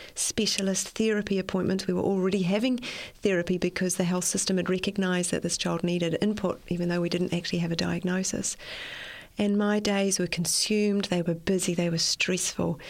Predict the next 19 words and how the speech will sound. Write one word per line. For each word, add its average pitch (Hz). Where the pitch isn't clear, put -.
With 214
the 208
eventual 208
diagnosis, 180
I 175
was 165
shattered. -
And 190
practical 220
support -
from 202
friends 185
during 208
that 190
early 202
stage 185
was 190
so 196
helpful. 180